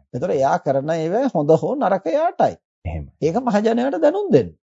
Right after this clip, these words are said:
Speaker 1: ඒතර මීට පස්සේ එයා කරන දේවල් සම්බන්ධව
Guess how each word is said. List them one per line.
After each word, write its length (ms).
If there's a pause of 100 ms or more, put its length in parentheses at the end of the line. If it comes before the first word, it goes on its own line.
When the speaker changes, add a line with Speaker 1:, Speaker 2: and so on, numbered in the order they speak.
Speaker 1:
ඒතර 220
මීට 300
පස්සේ 480
එයා 260
කරන 320
දේවල් 260
සම්බන්ධව 680